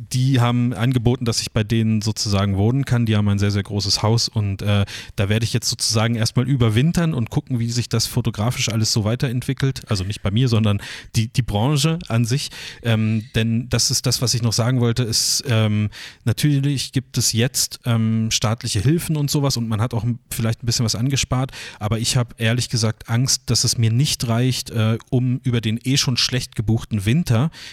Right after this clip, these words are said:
wieder rüber hinauszukommen. Also natürlich kann ich jetzt die nächsten Monate überbrücken, aber eigentlich beginnt jetzt die Zeit, wo man, also die Erntezeit sozusagen, wo man richtig Asche macht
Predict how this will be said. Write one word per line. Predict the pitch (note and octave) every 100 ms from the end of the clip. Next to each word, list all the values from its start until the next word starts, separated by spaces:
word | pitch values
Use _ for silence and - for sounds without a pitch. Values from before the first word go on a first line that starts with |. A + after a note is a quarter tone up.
| -
wieder | A#2 A2 D3 A2 G#2+
rüber | B2 G#2 A2 A2
hinauszukommen. | G2+ G#2+ A#2 - - G2+
Also | G2 G#2
natürlich | G#2+ A#2 D3 D3
kann | B2+ B2
ich | -
jetzt | B2 -
die | A2+
nächsten | A#2 -
Monate | A2 A#2 A#2 -
überbrücken, | G#2 G#2 G#2+ - C#3+ B2+ - - -
aber | A#2 A2
eigentlich | G#2 A#2+ A#2+ -
beginnt | A#2 A#2+ -
jetzt | B2+ -
die | B2+
Zeit, | - A2 -
wo |
man, | G#2+ G#2 G#2 A2+ G#2
also | G#2+ F#2+
die | G#2+
Erntezeit | G2+ A#2 B2+ - A#2+ - -
sozusagen, | - A2+ A#2+ A#2+ - -
wo | -
man | G#2+ A2+
richtig | C3 B2 -
Asche | B2 C#3
macht | C#3 E3 -